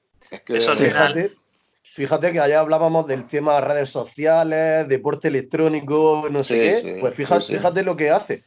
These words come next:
Speaker 3: El no tener, eh, eh, TikTok y todo aquello, eh, fíjate lo que hace, porque
Speaker 2: Es que
Speaker 3: en verdad salía y, y te juntabas con tus compañeros. Ahora
Speaker 1: Te
Speaker 3: no, pues
Speaker 1: juntaba.
Speaker 3: uno se pone a hacer, claro, uno ahora es Instagram, el otro se pone a ver no sé qué, y, y eso corta mucho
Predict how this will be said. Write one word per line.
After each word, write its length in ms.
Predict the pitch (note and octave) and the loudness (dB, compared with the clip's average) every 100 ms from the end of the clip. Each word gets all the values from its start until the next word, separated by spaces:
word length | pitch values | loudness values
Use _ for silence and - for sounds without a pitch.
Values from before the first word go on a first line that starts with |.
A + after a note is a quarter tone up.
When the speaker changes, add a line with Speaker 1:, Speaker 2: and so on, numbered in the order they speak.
| _ | _
Speaker 3:
El 220 | C#3 C#3+ | -4 0
no 240 | E3+ F#3 F#3 | 0 0 0
tener, 380 | F3+ F#3+ G3 F3 | 0 2 2 2
eh, 440 | C#3+ B2 A2+ F#2+ _ _ _ _ | 0 0 -4 -8 _ _ _ _
eh, 280 | A#2 A#2 - - | -6 -6 -6 -10
TikTok 640 | F3+ - - F3+ F3 E3+ | -10 -8 2 4 4 -2
y 160 | D3+ C#3+ | -8 0
todo 320 | E3 E3+ D#3+ | 2 4 4
aquello, 560 | C#3 D#3 E3 G3+ A3 | 2 -2 -4 0 0
eh, 180 | G3+ B2+ A#2+ | 0 -4 -12
fíjate 200 | C#3+ F3 | -2 0
lo 100 | D#3+ | 2
que 80 | E3 | 2
hace, 240 | C4 C#3 | 0 -2
porque 140 | B2+ - | -2 0
Speaker 2:
Es 40 | |
que 60 | G#3 | 0
Speaker 3:
en 60 | |
verdad 220 | B2+ C#3+ | 2 0
salía 680 | F3+ D#3+ C#3 D#3+ G3+ B3 C4+ | 2 0 0 0 0 0 -2
y, 360 | D3 B2+ B2 - | -4 -8 -10 -10
y 120 | C3+ | -8
te 100 | A#2+ | -6
juntabas 440 | B2 A#2 B2 C3+ - | -6 -6 -2 0 0
con 200 | D3+ A#2 | -2 -8
tus 100 | B2 | -6
compañeros. 560 | B2 G#2+ G#2 A#2+ G3+ | -6 -4 -6 0 2
Ahora 360 | D3+ D3+ E3+ F#3+ | 4 4 4 4
Speaker 1:
Te 60 | F#3+ | 4
Speaker 3:
no, 140 | F#3+ | 4
pues 120 | F#3+ | 6
Speaker 1:
juntaba. 220 | G3+ B2 D3+ | 6 6 4
Speaker 3:
uno 100 | F3 | 2
se 80 | |
pone 200 | C#3 D3+ | 0 0
a 40 | D3+ | -2
hacer, 280 | - D#3 - _ _ _ | -4 -12 -16 _ _ _
claro, 360 | C3 D3+ F#3 | -2 2 2
uno 340 | G#3+ F3 E3+ E3+ | 2 2 2 4
ahora 380 | F3 F3+ F3 F3 | 2 2 2 0
es 60 | |
Instagram, 580 | E3 E3+ E3+ A#3+ A#3+ A#3+ | 0 -2 0 0 0 -2
el 160 | G3 D3+ | -2 -4
otro 260 | D#3 D3+ | -4 -6
se 200 | C#3 D#3 | -6 -6
pone 280 | C3 D#3 D#3 | -2 0 2
a 120 | D3 | 2
ver 440 | D3 D#3 D3+ D3 D3 | 4 2 2 0 -2
no 140 | D3 | -4
sé 180 | C3+ C3+ | -6 -4
qué, 300 | A3+ A3+ A3 | 2 4 4
y, 320 | B2+ B2 B2 | -2 -8 -8
y 60 | A2 | -10
eso 260 | G#2+ D3+ C#3 | -8 -8 -4
corta 280 | C#3+ C#3 | -2 0
mucho 360 | E3+ D#3+ G3 | 0 0 0